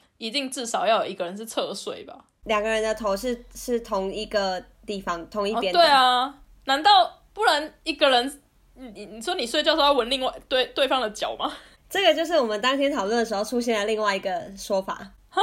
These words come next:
Speaker 2: 有些人是支持，他觉得应该要就是头对脚，脚对头这样。
Speaker 1: 哈？可是你要闻对方的脚睡觉吗？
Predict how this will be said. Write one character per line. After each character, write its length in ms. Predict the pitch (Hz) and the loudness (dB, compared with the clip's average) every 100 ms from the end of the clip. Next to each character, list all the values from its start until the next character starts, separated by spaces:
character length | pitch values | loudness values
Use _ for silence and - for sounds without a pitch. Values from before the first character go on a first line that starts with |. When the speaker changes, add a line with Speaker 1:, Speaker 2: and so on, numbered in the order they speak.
| 494 | 2
Speaker 2:
有 80 | |
些 180 | 233 294 | 2 2
人 160 | 302 247 | 2 0
是 200 | 254 269 | -2 -4
支 280 | 247 247 262 | -4 -4 -4
持， 220 | 247 196 | -4 -4
他 160 | 240 | -2
觉 160 | 269 214 | -2 0
得 100 | 196 | 0
应 120 | 220 | 0
该 180 | 254 254 | 0 2
要 100 | 262 | 0
就 140 | 247 | -2
是 180 | 262 277 | -4 -2
头 220 | 247 196 196 | -2 -2 0
对 200 | 240 202 | 0 -2
脚， 200 | - - | -4 -8
脚 160 | 165 | -8
对 160 | 165 190 | -4 -4
头 140 | - - | -6 -14
这 60 | - | -12
样。 100 | - | -6
Speaker 1:
哈？ 100 | - 466 605 - _ _ _ | 2 4 2 -6 _ _ _
可 140 | - 339 | -6 -2
是 60 | 440 415 - _ _ - | -2 -6 -14 _ _ -10
你 220 | 262 269 | -6 0
要 100 | 302 466 | 4 6
闻 240 | 415 311 349 | 6 4 2
对 240 | - 427 | -2 0
方 160 | 415 453 | 4 6
的 80 | 330 | 4
脚 280 | - 262 233 | 4 4 4
睡 220 | - 415 | 2 -2
觉 260 | 415 440 370 | 2 4 6
吗？ 220 | 339 339 | 6 2